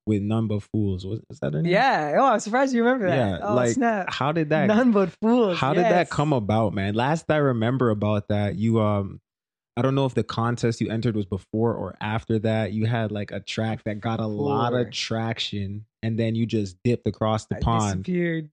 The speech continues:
Speaker 1: and just went on tour in Europe. Like, tell me,
Speaker 2: Yeah,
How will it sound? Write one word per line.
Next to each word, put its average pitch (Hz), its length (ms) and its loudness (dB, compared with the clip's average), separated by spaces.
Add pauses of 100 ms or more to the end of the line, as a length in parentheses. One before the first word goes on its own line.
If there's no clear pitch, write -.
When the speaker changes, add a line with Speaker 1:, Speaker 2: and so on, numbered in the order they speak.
Speaker 1:
and 101 180 -6
just 101 260 -2
went 110 160 0
on 104 200 -2
tour 107 440 -2
in 90 160 -8
Europe. 95 380 -2
Like, 95 200 -6 (300)
tell 127 80 2
me, 170 140 2
Speaker 2:
Yeah, 131 80 0